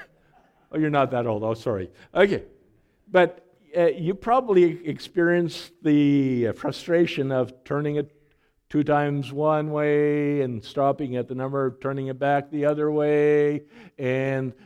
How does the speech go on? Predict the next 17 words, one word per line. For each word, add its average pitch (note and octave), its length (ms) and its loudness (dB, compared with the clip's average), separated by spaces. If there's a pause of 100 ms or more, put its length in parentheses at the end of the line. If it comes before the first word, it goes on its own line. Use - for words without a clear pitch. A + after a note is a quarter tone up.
then C3 220 -2
a B2 60 -2
third D#3 440 2
way, D3+ 560 2 (320)
and C#3 500 -2
getting B2 300 -2
it B2+ 160 -6
wrong, A#2 680 0 (220)
right? F3 540 -2 (1080)
The C3+ 100 -4
frustration F#3 880 2
of D3+ 180 0
getting F3 300 2
all F3+ 320 6
the F3+ 100 -2
little F#3 260 0
tumblers E3 840 0